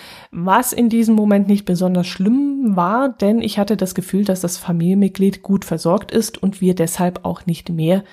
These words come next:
für es tun können. Allerdings musste das Familienmitglied dann zwischendrin einmal wegen eines Arztbesuches,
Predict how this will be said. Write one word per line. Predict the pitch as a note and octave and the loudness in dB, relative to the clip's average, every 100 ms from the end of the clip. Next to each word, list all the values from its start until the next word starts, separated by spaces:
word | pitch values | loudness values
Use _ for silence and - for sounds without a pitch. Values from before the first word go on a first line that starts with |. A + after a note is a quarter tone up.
| - _ _ _ | -20 _ _ _
für | - - - F3+ F3+ F3+ F3+ F3+ - _ _ _ | -20 -10 0 2 4 4 2 -2 -10 _ _ _
es | E3+ E3+ - - | -10 -8 -10 -12
tun | - F3 F3+ F3+ | -6 -2 0 -2
können. | - E3+ F#3 F3+ D3 F3 - _ - - - - - - - | -2 2 4 4 0 -10 -18 _ -20 -18 -18 -20 -20 -20 -8
Allerdings | - F#3+ G3 F#3 B3 C4 | -2 0 2 2 2 4
musste | A#3 A#3+ - G3+ | 2 0 -2 0
das | G3+ G#3 | 0 0
Familienmitglied | G3+ G3+ G#3 G#3 F#3+ G3+ G3+ | 2 4 4 4 2 0 0
dann | F#3+ | -2
zwischendrin | F#3+ F#3+ G3+ F3+ F#3+ | -2 0 2 2 0
einmal | F#3 F3+ F#3+ F#3+ | 0 0 0 0
wegen | F3+ F3 | -2 -4
eines | - E3+ E3+ - | -4 -4 -6 -6
Arztbesuches, | E3+ G3 - G#3 A3+ A#3 C4+ C4 - _ | -6 -6 -4 0 0 2 0 0 -8 _